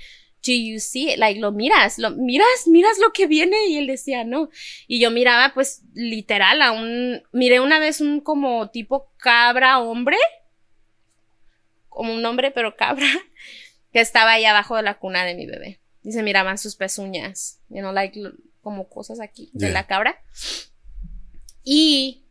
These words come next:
Speaker 1: eh, me acuerdo que yo no sé por qué, pero mi cuarto estaba pintado de color, ah, burgundy, como vino, color vino. Y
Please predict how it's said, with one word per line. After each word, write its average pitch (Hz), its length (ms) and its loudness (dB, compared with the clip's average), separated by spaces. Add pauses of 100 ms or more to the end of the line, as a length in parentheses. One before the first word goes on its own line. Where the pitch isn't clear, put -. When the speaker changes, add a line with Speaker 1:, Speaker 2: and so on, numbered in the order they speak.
(120)
Speaker 1:
eh, 202 760 2 (100)
me 226 120 -2
acuerdo 240 400 -4
que 254 180 -8
yo 220 140 -6
no 240 140 -8
sé 302 140 -4
por 294 260 -10
qué, 254 320 -4 (440)
pero 247 180 2
mi 240 160 -2
cuarto 240 680 0
estaba 220 480 0
pintado 220 840 -2 (400)
de 214 220 -8
color, 202 840 -6
ah, 196 200 -2
burgundy, 226 460 -2
como 196 460 -8
vino, 269 400 0
color 226 260 -6
vino. 277 200 -2 (960)
Y 220 880 -8